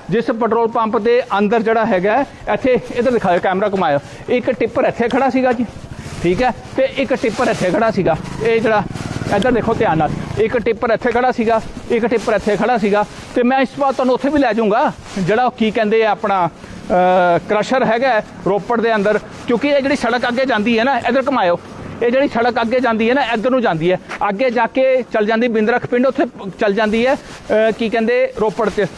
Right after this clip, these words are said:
ਤੇ ਰੋਪੜ ਜਾ ਕੇ ਕ੍ਰਸ਼ਰ ਤੋਂ ਤੁਸੀਂ ਮਾਲ ਭਰਵਾ ਲਿਆ। ਉਹ ਭਲੇ ਮਾਨਸੋ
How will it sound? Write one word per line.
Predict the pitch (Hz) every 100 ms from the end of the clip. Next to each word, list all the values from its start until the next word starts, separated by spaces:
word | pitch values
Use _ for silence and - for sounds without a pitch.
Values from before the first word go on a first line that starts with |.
| - 277
ਤੇ |
ਰੋਪੜ | 254 247 - 269
ਜਾ | 247 240
ਕੇ | 233 262
ਕ੍ਰਸ਼ਰ | 240 240 220 247
ਤੋਂ | 233 247
ਤੁਸੀਂ | 247 233
ਮਾਲ | 220 220
ਭਰਵਾ | 226 220 214
ਲਿਆ। | 143 143 147 - - - - - - -
ਉਹ | 294
ਭਲੇ | - 262 233
ਮਾਨਸੋ | 233 226 240 208 247 240 269 247 139